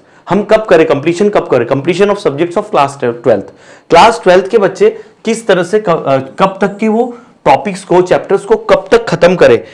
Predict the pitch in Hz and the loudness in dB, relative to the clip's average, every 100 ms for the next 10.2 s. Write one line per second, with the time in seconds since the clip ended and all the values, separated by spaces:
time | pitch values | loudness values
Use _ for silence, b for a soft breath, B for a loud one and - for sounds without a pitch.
0 | B - 208 143 156 156 214 202 208 208 | B -4 -2 2 2 4 4 4 4 4
1 | 151 180 143 147 139 151 139 113 135 190 | 4 0 2 4 4 4 2 0 0 -2
2 | 190 b b b - 202 - 220 208 214 | -4 b b b -2 0 2 2 2 0
3 | 190 170 180 185 233 247 196 180 196 156 | 0 -2 0 2 2 2 2 4 2 2
4 | 120 113 - B B 185 156 160 214 226 | 0 -4 -12 B B -2 0 2 2 4
5 | 220 220 175 170 185 175 - 196 B B | 4 4 2 2 2 2 0 -2 B B
6 | B - 175 190 - 220 196 180 214 - | B -4 -2 -2 0 2 4 4 2 -2
7 | B B - 156 214 - 190 175 175 220 | B B -2 -2 -2 -2 0 2 0 0
8 | 160 135 127 120 147 139 - - 220 190 | 4 4 4 0 0 0 0 -2 0 2
9 | 208 196 - 185 208 - 139 135 160 170 | 2 0 -2 0 -2 0 0 2 2 0
10 | 135 | -2